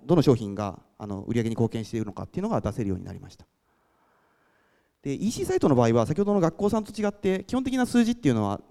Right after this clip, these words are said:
全部イーシーサイトのカートとかですね、あの、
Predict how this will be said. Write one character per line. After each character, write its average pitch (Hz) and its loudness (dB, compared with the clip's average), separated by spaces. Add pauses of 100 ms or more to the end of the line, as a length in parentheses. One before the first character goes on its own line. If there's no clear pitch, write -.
全 175 -2
部 117 2
イ 117 -2
ー 139 -4
シ 160 -4
ー - -2
サ 175 0
イ 135 0
ト 107 -6
の 104 -4
カ 147 0
ー - -2
ト 156 0
と - -6
か - -12
で 95 -14
す - -18
ね、 107 -12 (480)
あ 101 -10
の、 101 -4